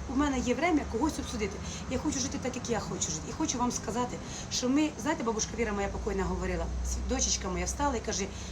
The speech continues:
«Дякувати Богу, що ти відкрила свої глазки і проснулася і сказала, добрий день». А ще я хочу сказати, що дякувати нашим захисникам, що вони дають можливість нам встати, піти на роботу, випити з вами каву, поспілкуватися.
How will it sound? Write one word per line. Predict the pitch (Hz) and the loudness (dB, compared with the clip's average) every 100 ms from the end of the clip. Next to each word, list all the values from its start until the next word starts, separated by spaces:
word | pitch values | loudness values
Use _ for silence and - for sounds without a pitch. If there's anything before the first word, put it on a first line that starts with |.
| - 202 | -4 0
«Дякувати | 302 269 240 233 | 2 2 0 0
Богу, | 196 240 202 | 2 2 4
що | - - | 2 2
ти | 226 | 0
відкрила | - 311 269 | 2 0 0
свої | - 220 208 | -2 -2 0
глазки | 214 240 - - | 2 2 0 -8
і | 208 - | -6 -6
проснулася | 202 311 330 254 240 | -2 0 0 0 -2
і | |
сказала, | - 214 202 202 | -4 0 0 0
добрий | 339 339 320 | 0 0 0
день». | 214 185 - - - - - | 0 -2 -4 -8 -8 -6 -2
А | |
ще | 170 - | 0 2
я | 311 | 2
хочу | 277 240 | 0 -4
сказати, | - 220 | -4 -4
що | - 196 | -4 -2
дякувати | 262 247 226 | -4 -2 -4
нашим | 240 247 247 | -4 0 0
захисникам, | 220 226 - 214 196 202 185 - - - | 0 -2 -2 -2 0 0 0 -4 -10 -2
що | - 220 | 0 2
вони | 226 | 0
дають | 214 233 220 | 0 0 -2
можливість | 190 226 214 170 185 | -2 0 0 -2 -4
нам | 160 - - | -6 -8 -4
встати, | - - 254 208 - 185 | -4 -2 0 0 0 -4
піти | 262 277 262 | -4 0 2
на | 233 | 4
роботу, | 220 175 202 190 156 160 - - - | 2 2 0 -2 -4 -8 -8 -10 -2
випити | 294 269 254 | -2 0 -4
з | 202 | 0
вами | 220 220 214 | 0 0 0
каву, | 226 202 | 0 0
поспілкуватися. | 190 - 220 220 196 190 - | -4 -2 -2 0 0 0 -2